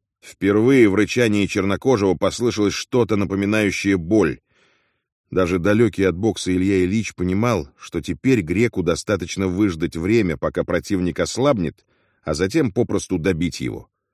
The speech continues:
Впрочем, дожидаться, покуда Свамба ослабнет, можно было неограниченно долго. Руки Свамба продолжали работать с неутомимостью паровозных шатунов, и хотя лишь один удар из десятка достигал цели,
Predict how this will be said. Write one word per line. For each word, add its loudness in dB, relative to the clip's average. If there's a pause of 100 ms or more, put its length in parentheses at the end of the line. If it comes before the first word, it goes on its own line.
(760)
Впрочем, 0
дожидаться, 0
покуда 0
Свамба 0
ослабнет, 0
можно 0
было 2
неограниченно 0
долго. -10 (680)
Руки 4
Свамба 2
продолжали 2
работать 2
с -6
неутомимостью 2
паровозных 2
шатунов, 0 (560)
и -6
хотя 0
лишь 2
один 2
удар 2
из 0
десятка 0
достигал -2
цели, 0